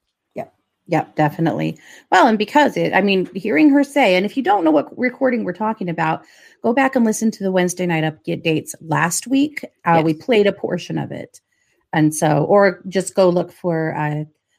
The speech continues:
Speaker 1: east idaho news dot com. I think they published the whole thing, so you can listen
Speaker 2: They
Speaker 1: to all of it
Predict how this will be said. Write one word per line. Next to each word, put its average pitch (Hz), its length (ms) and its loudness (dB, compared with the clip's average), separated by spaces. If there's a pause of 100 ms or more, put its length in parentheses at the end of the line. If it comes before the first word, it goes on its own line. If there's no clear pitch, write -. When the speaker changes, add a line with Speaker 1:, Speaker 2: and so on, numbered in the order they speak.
(100)
Speaker 1:
east 175 200 -2
idaho 160 320 2
news 151 220 0
dot 143 220 -2
com. 151 280 0
I 151 60 2
think 151 180 -4
they 151 100 -4
published 143 380 -8
the - 80 -8
whole 131 160 -8
thing, 131 380 -8
so - 140 -12
you 131 120 -6
can 147 160 -12
listen 143 80 -10
Speaker 2:
They 180 140 6
Speaker 1:
to 170 60 2
all - 60 -10
of 143 60 -6
it - 20 4